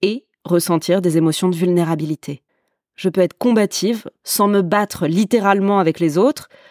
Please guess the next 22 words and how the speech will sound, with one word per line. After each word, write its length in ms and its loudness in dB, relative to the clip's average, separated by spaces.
leur 160 -2
crêper 260 -2
le 60 -2
chignon 420 2
ou 80 4
leur 160 -2
tirer 240 0
dessus 200 -2
à 80 2
bout 140 0
portant, 540 -4
ou 100 0
tout 140 -4
détruire 340 2
autour 220 0
de 80 2
moi. 280 -2
Être 360 -4
indépendante, 880 0
ce 220 -2
n'est 180 4
pas 320 -2